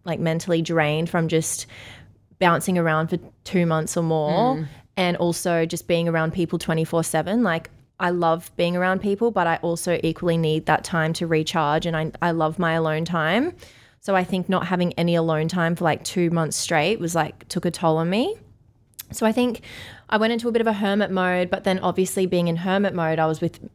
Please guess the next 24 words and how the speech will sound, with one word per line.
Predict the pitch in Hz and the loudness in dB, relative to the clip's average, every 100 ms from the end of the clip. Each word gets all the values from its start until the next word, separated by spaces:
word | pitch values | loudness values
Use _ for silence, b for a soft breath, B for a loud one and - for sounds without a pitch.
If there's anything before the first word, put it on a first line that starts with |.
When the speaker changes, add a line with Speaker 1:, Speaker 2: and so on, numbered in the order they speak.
| - | -6
Speaker 1:
me, | 175 170 | -2 0
my | 165 160 | 2 0
thoughts, | - 160 156 - - - - - - | 0 2 2 -2 -12 -12 -14 -14 -6
myself | 165 175 170 170 370 | -4 -4 0 2 0
a | 185 | -2
lot, | 160 156 370 - B B B B | -4 0 2 2 B B B B
which | 185 - | -2 0
then | 185 175 175 | 2 2 0
caused | - 170 170 170 165 - - - _ - | 0 0 2 0 -6 -12 -16 -20 _ -4
me | 196 | 0
to | 208 | 0
just | 254 | -2
kind | - 453 | -2 2
of | 539 | 2
spiral | - - 175 165 185 226 | 0 -6 0 2 2 2
a | 233 | 0
little | 220 190 | 0 0
bit. | 147 92 | 0 0
Like, | - 170 | 0 0
I | 180 | 0
just | 175 180 - | 0 -2 -2
became, | 196 202 196 190 | -2 0 2 2
like, | 180 175 - b b b b b | 0 -2 -10 b b b b b
really | 175 170 175 175 175 175 175 170 170 170 | -20 -8 -2 0 2 2 2 0 2 0